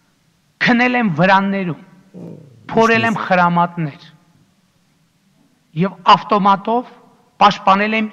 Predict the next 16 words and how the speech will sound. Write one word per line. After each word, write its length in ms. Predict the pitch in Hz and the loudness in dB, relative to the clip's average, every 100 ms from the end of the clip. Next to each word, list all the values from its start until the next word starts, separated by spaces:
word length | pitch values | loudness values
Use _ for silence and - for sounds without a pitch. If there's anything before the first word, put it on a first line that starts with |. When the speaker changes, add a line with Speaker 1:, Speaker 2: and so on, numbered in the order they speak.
| - | 0
Speaker 1:
իմ 220 | 277 269 | 6 6
հայրենիքի, 760 | 175 214 208 208 196 190 - 165 - - _ _ _ _ | 6 2 2 0 -2 -4 -6 -10 -10 -20 _ _ _ _
Հա-, 280 | - 190 208 - - - _ _ _ _ _ 175 | 0 2 2 -2 -20 -20 _ _ _ _ _ -2
Լեռնային 420 | 214 220 240 208 | 0 0 -2 0
Ղարաբաղի 560 | 196 196 175 190 190 170 - - _ _ _ - | 2 2 2 0 0 -6 -8 -20 _ _ _ 0
Հանրապետության 1000 | 196 208 208 208 - 196 202 214 226 - - _ _ _ | 2 4 2 0 -6 -6 0 0 0 -8 -20 _ _ _
և 220 | 160 208 180 | -2 0 4
Հայաստանի 500 | 180 175 185 196 180 | 2 2 -4 -2 -2
Հանրապետության 760 | 160 156 151 160 151 180 180 - | 0 -2 -4 -8 -8 -6 -6 -2
անվտանգությունը։ 960 | 180 165 147 - 147 139 139 - 139 131 _ _ _ _ _ _ - | 0 0 -2 -6 -8 -8 -12 -14 -18 -18 _ _ _ _ _ _ -16
Speaker 2:
Լսեցիք, 580 | 110 - 135 - 220 _ _ _ _ _ _ _ _ _ _ _ _ _ - _ _ - | -14 -12 -12 -10 -12 _ _ _ _ _ _ _ _ _ _ _ _ _ -20 _ _ -8
այս 280 | 139 156 156 | -2 -2 -2
մարդը 500 | 123 101 95 - 139 208 240 240 _ _ _ _ _ - | -10 -10 -10 -10 -8 -8 -10 -16 _ _ _ _ _ -20
չորս 380 | - 170 185 - | -10 -8 -8 -8
տարի 160 | 123 | -8
առաջ, 320 | 104 - - | -8 -12 -20